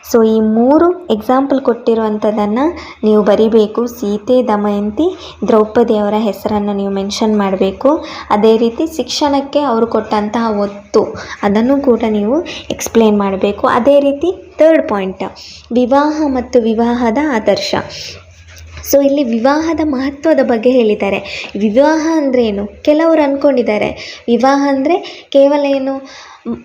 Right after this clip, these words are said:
ಅವಳು ಹೆಣ್ಣಾದವಳು ಮನೆ ಕೆಲಸಕ್ಕೆ ಬರೋದು, ಅತ್ತೆ ಮಾವನನ್ನು ನೋಡ್ಕೊಳ್ಳೋದು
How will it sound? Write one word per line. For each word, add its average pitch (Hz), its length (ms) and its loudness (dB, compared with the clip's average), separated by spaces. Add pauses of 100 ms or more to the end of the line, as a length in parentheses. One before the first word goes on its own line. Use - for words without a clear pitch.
ಅವಳು 269 600 2 (540)
ಹೆಣ್ಣಾದವಳು 285 880 2 (200)
ಮನೆ 311 220 2
ಕೆಲಸಕ್ಕೆ 233 500 -2
ಬರೋದು, 208 400 2 (1000)
ಅತ್ತೆ 294 260 2
ಮಾವನನ್ನು 240 580 0
ನೋಡ್ಕೊಳ್ಳೋದು 208 680 0